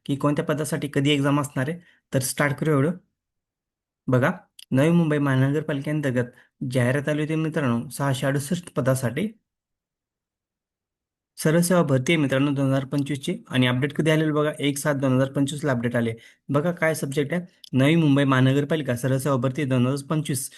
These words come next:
अंतर्गत घ्यायच्या ऑनलाइन परीक्षेचे वेळापत्रक प्रसिद्ध करण्याबाबत बघा. तर बघा, एकूण तीस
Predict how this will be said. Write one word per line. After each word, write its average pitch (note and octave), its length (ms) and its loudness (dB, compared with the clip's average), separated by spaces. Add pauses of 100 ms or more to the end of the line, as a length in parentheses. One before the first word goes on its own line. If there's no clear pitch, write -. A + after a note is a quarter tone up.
(200)
अंतर्गत C#3+ 560 0 (280)
घ्यायच्या C3 380 0
ऑनलाइन C#3+ 300 -2
परीक्षेचे C#3 480 -4 (200)
वेळापत्रक C3+ 960 -2 (420)
प्रसिद्ध D3+ 340 0
करण्याबाबत A#2 580 0
बघा. G#2+ 220 -8 (3250)
तर D3+ 100 2
बघा, D3+ 320 2 (600)
एकूण G#3 540 2 (500)
तीस G#3 260 4